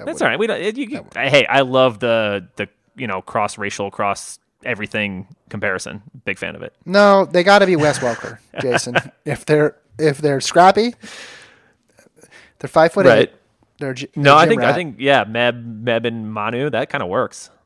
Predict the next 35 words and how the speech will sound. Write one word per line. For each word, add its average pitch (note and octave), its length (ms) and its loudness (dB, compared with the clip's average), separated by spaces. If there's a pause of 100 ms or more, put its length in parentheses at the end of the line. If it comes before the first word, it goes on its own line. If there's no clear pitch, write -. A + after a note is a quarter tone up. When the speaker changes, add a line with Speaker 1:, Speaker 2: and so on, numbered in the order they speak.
(1300)
Speaker 2:
Yeah. B2 260 -6
I'm A2 60 -16 (1160)
trying F#3 160 -2
to - 20 -2
think G#3 80 0
of E3 60 2
other D#3 140 2
Bulls. A#2+ 600 -4 (760)
Speaker 1:
Yeah, C#3+ 200 0
I B2+ 40 -2
mean, C3 220 -6
Speaker 2:
Like, B2+ 100 -4
Speaker 1:
there E3+ 100 2
are F3 60 6
not F3+ 40 8
a F3 40 6
lot D#3+ 100 6
of B2+ 60 0
Speaker 2:
famous - 100 -12
Speaker 1:
current B2+ 240 0
Speaker 2:
Bulls. A2 240 -2
Speaker 1:
Bulls - 20 -14
that, F#2+ 220 -6
that G#2+ 200 -10
you A2 120 -10
wanna G2+ 180 -8
think A#2 220 -12
of. F2 340 -12
Um, F2+ 500 -8 (440)
<laughs> - 0 -
I A#2+ 1000 -6
wouldn't B2 200 -8
blame A#2+ 260 -6
you. G2+ 200 -10 (360)
Um, G#2 420 -2